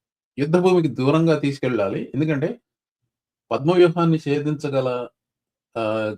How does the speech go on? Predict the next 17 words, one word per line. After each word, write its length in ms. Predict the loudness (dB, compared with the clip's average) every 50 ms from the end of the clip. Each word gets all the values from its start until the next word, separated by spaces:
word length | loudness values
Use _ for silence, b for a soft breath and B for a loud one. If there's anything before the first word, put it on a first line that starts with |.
| -6
జ్ఞానం 600 | -4 0 0 2 2 2 2 0 -2 -2 -6 -12 _ _ _ _ _ _ _ _ _ _ _ _ _ _ _ _ -10 -10
ముగ్గురికో 360 | -6 -2 -2 0 2 2 2
నలుగురికో 520 | 4 4 2 2 2 0 -2 -2 -4 -4
ఉంది. 280 | -4 -6 -8 -10 _ _ _ _ _ _ _ _ _ _ _ _ _ _ -14
నలుగురు 320 | -12 -10 -10 -8 -8 -6 -8
అనుకుంటా. 340 | -8 -8 -10 -12 -14 -14 -18 _ _ _ -8
ఆ, 280 | -6 -4 -4 -4 -6 -8 -12 _ _ _ _ _ _ -6 -6
of 60 | -4
course 260 | 4 4 4 4 4 0
ద్రోణాచార్యుల 560 | 2 2 4 2 2 2 2 0 2 4 2
వారికి 320 | 2 2 2 -2 -8 -8
తెలుసు. 460 | -8 -8 -8 -6 -8 -10 -10 -10 -12 _ _ _ _ _ _ -4 -4
పద్మవ్యూహం 960 | -4 0 0 0 2 2 2 2 2 2 0 0 -2 -2 0 0 0 -2 -4 -8 _ _ _ _ _ _ _ _ -4 -4
ఛేదించగలిగేది 680 | -2 -2 -4 -4 -4 -2 -2 -2 -2 -4 -6 -8 -12 _ _ _ _ _ _ _ _ _ _ -12 -12
అర్జునుడు, 500 | -6 -2 0 0 2 2 2 0 -2 -4 -6
కృష్ణుడు, 560 | -6 -4 -4 -4 -2 -2 -2 -2 -4 -8 _ _ _ _ _ _ _ _ _ _ _ _ _ _ _ -8
అభిమన్యుడు, 600 | -4 0 4 6 6 6 6 4 2 2 -2 -4